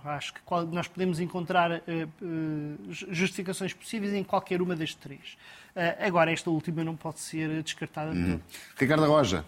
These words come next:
Speaker 2: subscreve estas explicações, eh, do Ricardo Paes Mendes? O governo recuou, ehm,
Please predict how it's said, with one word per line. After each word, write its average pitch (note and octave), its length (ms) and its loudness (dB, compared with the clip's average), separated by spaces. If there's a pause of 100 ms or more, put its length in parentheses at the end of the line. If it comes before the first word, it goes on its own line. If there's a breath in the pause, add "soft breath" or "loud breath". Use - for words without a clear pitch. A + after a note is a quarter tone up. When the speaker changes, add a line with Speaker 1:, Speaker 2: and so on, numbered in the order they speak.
Speaker 2:
subscreve D3 560 6
estas C#3 240 4
explicações, B2 880 4
eh, G#2 100 6
do G2 140 4
Ricardo G#2+ 320 2
Paes G#2 220 2
Mendes? C3+ 360 4
O B2 60 6
governo B2 420 6
recuou, F3 720 6 (560 loud breath)
ehm, G2+ 460 4